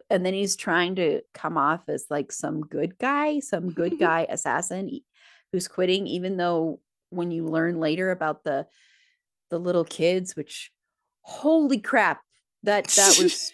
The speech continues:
Speaker 1: probably my least favorite part of this movie.
Speaker 2: Yeah.
Speaker 1: Um, but when you find out that he,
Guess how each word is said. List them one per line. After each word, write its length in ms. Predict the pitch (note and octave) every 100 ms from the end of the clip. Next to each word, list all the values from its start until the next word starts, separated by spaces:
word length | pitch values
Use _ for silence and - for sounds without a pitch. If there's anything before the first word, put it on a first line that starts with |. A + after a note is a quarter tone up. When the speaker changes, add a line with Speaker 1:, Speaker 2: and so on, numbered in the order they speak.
| -
Speaker 1:
probably 460 | G3+ F#3 F3 E3+
my 220 | D#3+ C#3+ C#3+
least 240 | F3+ F3+
favorite 280 | F#3+ E3 -
part 140 | D3+ C#3
of 40 |
this 180 | C3 -
movie. 280 | B2 A#2 F#2+ -
Speaker 2:
Yeah. 280 | D3+ D#3+ C3
Speaker 1:
Um, 380 | G3+ F3 C#3+ C#3 _ - F3
but 220 | G3+ E3
when 200 | F3+ G3
you 120 | G3
find 360 | F#3+ A3 G#3 G3+
out 200 | F#3+ F#3
that 140 | F3 E3
he, 480 | G#3+ G3 F#3+ E3+